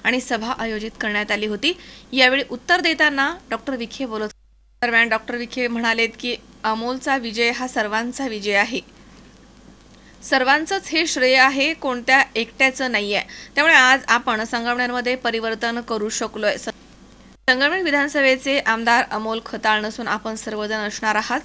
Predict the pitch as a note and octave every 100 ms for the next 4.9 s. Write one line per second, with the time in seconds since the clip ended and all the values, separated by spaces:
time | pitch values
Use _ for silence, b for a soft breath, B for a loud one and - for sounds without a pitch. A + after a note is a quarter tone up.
0 | - G#3+ A3 G#3 G#3+ - G#3 G#3 C4+ C4
1 | B3 B3+ E4 B B B - C#4+ D4+ D#4
2 | F#4+ - B3+ B3+ B3+ B3 B3+ A#3 A3+ A3+
3 | A3+ A3+ A3 G#3+ - G3 G3 A3+ C#4+ C#4+
4 | C4 C4 B3 A3 G#3+ G3+ G3+ G3+ G#3